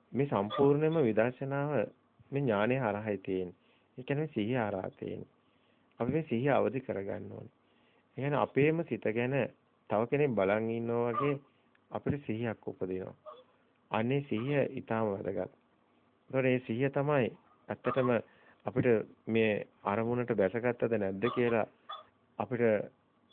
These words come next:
මේ දැනගන්න තියෙන සාධකය. එහෙමනම් මේ සිහියට අපි නිතරම සිහිය පවත්වන්න ඕනේ.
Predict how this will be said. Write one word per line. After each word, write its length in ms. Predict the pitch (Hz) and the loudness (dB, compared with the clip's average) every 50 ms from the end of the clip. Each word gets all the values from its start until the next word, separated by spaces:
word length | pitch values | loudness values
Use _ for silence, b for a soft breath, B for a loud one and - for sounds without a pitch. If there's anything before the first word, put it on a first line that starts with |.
| _ - | _ -10
මේ 520 | - 101 104 107 104 98 98 95 95 - - 123 | -6 -4 -2 -2 -2 -2 -2 -2 -4 -4 -6 -4
දැනගන්න 520 | 95 101 101 110 117 117 123 120 117 113 | 0 0 2 2 2 2 0 0 0 -2
තියෙන 280 | - 117 117 110 104 101 | 0 0 0 0 0 -2
සාධකය. 480 | - 101 107 110 107 95 92 - 110 - _ b b b b b b b b b - | -2 -2 -2 -2 -2 -4 -8 -10 -10 -12 _ b b b b b b b b b -6
එහෙමනම් 180 | 113 120 120 117 | -2 0 2 2
මේ 180 | 113 113 107 - | 2 2 0 -2
සිහියට 380 | - - 107 117 123 120 - | -4 -6 -4 -2 -2 0 0
අපි 260 | 107 98 - - 101 92 95 _ b b b b b b b b _ - | 0 -2 -2 -4 -6 -8 -8 _ b b b b b b b b _ -6
නිතරම 400 | - 110 107 - 123 127 123 117 | -4 -4 -2 -2 0 0 -2 -2
සිහිය 260 | 113 - 110 107 104 | -4 -4 -4 -4 -2
පවත්වන්න 520 | 95 95 95 95 95 - - 101 92 95 95 | -2 -2 -2 -4 -4 -8 -12 -14 -12 -10 -10
ඕනේ. 400 | 95 90 - _ - - B | -10 -12 -14 _ -10 -10 B